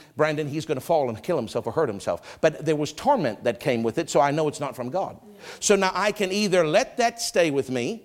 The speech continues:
Speaker 1: or I can speak to it. And I said, "I rebuke you, you spirit of fear. Uh, I'm checking my spirit, Father. Do I stop him? Is he okay?"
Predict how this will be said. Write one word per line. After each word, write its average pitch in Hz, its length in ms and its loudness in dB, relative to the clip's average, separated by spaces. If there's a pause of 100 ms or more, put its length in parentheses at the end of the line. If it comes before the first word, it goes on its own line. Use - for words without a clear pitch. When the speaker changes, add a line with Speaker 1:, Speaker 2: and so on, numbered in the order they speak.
(520)
Speaker 1:
or 190 160 6
I 175 100 4
can 175 220 -2
speak - 260 -8
to 90 100 -10
it. - 140 -16 (560)
And 185 160 4
I 180 60 -2
said, 180 200 -2
"I 196 60 2
rebuke 180 380 -2
you, 156 60 -4
you 135 120 -4
spirit 131 240 0
of 117 80 -4
fear. 147 320 -2 (180)
Uh, 143 260 2 (200)
I'm 151 240 2
checking 202 320 -2
my 208 100 0
spirit, 190 320 0
Father. 160 360 0
Do 156 180 -2
I 156 120 4
stop 202 360 0
him? 226 140 2
Is 147 120 -2
he 170 140 2
okay?" 196 380 2